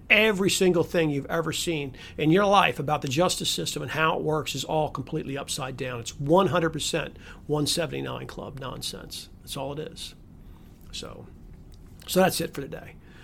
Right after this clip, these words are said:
I hope you guys enjoyed that. I'm Legal Man at U S Law Review on Twitter, at least for a while. I opened up a Telegram group for a backup 'cause I got suspended, and I'm probably gonna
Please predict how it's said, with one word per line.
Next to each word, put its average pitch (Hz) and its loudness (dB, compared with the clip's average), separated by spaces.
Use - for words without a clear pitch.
I - 0
hope 160 10
you 156 2
guys 143 6
enjoyed 131 -2
that. 135 0
I'm 156 -2
Legal 180 10
Man 160 6
at 151 2
U 160 6
S - 0
Law 165 8
Review 147 4
on 147 -6
Twitter, 180 2
at 220 2
least - 4
for 190 4
a 170 6
while. 156 4
I 170 8
opened 190 8
up 160 6
a 143 2
Telegram 160 6
group 156 8
for 160 0
a 135 0
backup 156 4
'cause 147 -4
I 165 2
got 151 2
suspended, 156 2
and 143 0
I'm 135 -4
probably 165 2
gonna 143 0